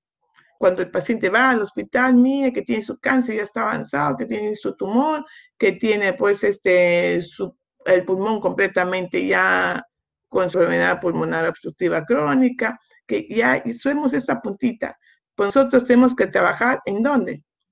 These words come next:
Que tenemos que trabajar específicamente en toda esta población vulnerable de acá abajo, ¿no? Entonces, en todo esto tenemos que trabajar aquí, la gente que hay que darle una buena prevención. Entonces, para ello, señores, hay que ver, más que todo, trabajar y ver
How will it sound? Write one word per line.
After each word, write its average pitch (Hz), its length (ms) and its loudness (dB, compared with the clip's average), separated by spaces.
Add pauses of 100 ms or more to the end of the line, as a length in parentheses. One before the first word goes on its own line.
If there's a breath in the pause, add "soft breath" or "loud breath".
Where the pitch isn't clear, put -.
(360)
Que 196 120 2
tenemos 240 320 2
que - 120 -2
trabajar - 340 0
específicamente 226 1120 -2
en 190 220 -6
toda 247 140 4
esta 226 280 0
población 180 480 2
vulnerable 170 720 0
de 135 140 -2
acá - 200 -4
abajo, 190 400 -2
¿no? - 240 -8 (340)
Entonces, - 640 -2 (300 soft breath)
en - 240 -8
todo 302 240 2
esto - 260 2
tenemos - 260 -4
que 190 120 -2
trabajar 185 320 0
aquí, 196 260 -2
la 190 80 2
gente 220 320 -4
que 196 120 0
hay 180 100 0
que 190 100 -2
darle 185 220 4
una 185 160 -2
buena 185 400 -2
prevención. - 840 -6 (460 soft breath)
Entonces, 262 260 2
para 285 260 4
ello, 320 240 4
señores, 247 540 6
hay 208 140 2
que 202 140 -2
ver, 220 260 0 (480)
más 233 220 -2
que 202 120 -4
todo, 233 540 0 (220)
trabajar 185 540 0
y 226 120 0
ver 226 240 0